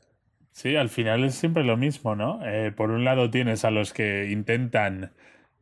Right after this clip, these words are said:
a-, parecerse a los demás, ¿no? Eh, cubrir ese complejo y ser parte del rebaño, decir, "Oye, yo soy como los demás, no me miréis". Pero por otro lado tienes a los excéntricos, que es al revés, es,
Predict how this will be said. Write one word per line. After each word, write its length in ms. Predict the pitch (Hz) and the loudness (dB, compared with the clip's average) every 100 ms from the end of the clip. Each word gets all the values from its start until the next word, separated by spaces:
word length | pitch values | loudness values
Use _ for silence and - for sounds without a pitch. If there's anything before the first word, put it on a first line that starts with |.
| _ - | _ -4
a-, 240 | 110 - _ _ _ | -4 -4 _ _ _
parecerse 500 | 113 110 104 127 - | 0 0 2 0 2
a 60 | 131 | 2
los 180 | 127 120 | 2 2
demás, 440 | 113 117 156 139 | 2 2 2 0
¿no? 300 | 123 160 190 | 0 2 2
Eh, 240 | 107 101 - _ _ | 2 0 -6 _ _
cubrir 380 | - 104 113 120 | -6 -2 2 2
ese 200 | 123 135 | 2 0
complejo 680 | 120 110 104 120 113 113 104 | 0 -2 0 0 2 2 2
y 280 | 101 101 98 | 2 0 0
ser 240 | 120 113 | 0 0
parte 300 | 117 120 117 | 0 2 2
del 160 | 117 110 | 2 2
rebaño, 500 | 110 107 107 123 139 | 2 2 2 0 0
decir, 260 | 104 101 | -2 -2
"Oye, 280 | 104 101 95 | -2 0 0
yo 140 | 107 | -2
soy 200 | 98 110 | -2 -4
como 220 | 98 107 101 | -2 -2 0
los 160 | 101 | 0
demás, 540 | 104 98 107 143 - - | -2 0 0 -2 -6 -6
no 180 | 110 123 | -2 0
me 160 | 117 | 0
miréis". 560 | 113 110 113 185 - - | 0 2 0 0 -6 -8
Pero 180 | 143 131 | -4 0
por 100 | 120 | 2
otro 200 | 120 120 | 2 2
lado 340 | 123 131 160 175 | 2 2 0 -2
tienes 340 | - 123 123 | -4 -2 0
a 60 | 120 | 0
los 200 | 110 113 | 0 -2
excéntricos, 680 | 101 - 113 117 123 156 - | -4 -2 -2 -2 0 0 0
que 80 | |
es 100 | 107 | -2
al 120 | 123 113 | 0 0
revés, 420 | 104 123 107 - | 0 0 -2 -2
es, 220 | 107 | -6